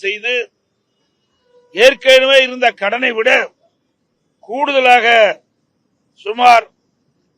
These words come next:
நாலு லட்சம் கோடி கடனை அதிகரித்துள்ள நிர்வாக திறனற்ற திமுக அரசின்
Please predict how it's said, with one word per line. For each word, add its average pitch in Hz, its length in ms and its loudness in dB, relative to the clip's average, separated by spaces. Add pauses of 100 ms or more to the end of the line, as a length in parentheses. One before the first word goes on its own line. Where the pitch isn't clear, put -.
(120)
நாலு 277 320 -2
லட்சம் 220 380 -6
கோடி 240 220 -4 (160)
கடனை 247 400 -6
அதிகரித்துள்ள 233 640 -14
நிர்வாக 226 500 -2
திறனற்ற 220 400 -10 (920)
திமுக 247 380 -14 (140)
அரசின் 240 360 -12